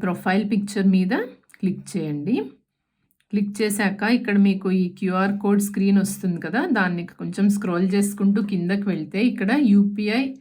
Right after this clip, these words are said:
payments and settings అని ఉంది కదా, so దీని మీద క్లిక్ చేయండి. క్లిక్ చేయగానే మీరు కిందకి వెళ్తే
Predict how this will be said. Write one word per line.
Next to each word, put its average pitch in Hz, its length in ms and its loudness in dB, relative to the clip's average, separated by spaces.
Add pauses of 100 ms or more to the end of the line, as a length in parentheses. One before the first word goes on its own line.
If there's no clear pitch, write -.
(640)
payments 196 480 2
and 202 220 6
settings 185 460 0
అని 175 160 -2
ఉంది 160 200 -8
కదా, 165 160 -2 (380)
so - 60 -8 (120)
దీని 175 240 -2
మీద 233 140 4 (100)
క్లిక్ 202 300 -2
చేయండి. 156 420 -4 (800)
క్లిక్ 202 280 -2
చేయగానే 214 480 2 (220)
మీరు 226 280 2
కిందకి 220 400 4
వెళ్తే 208 280 0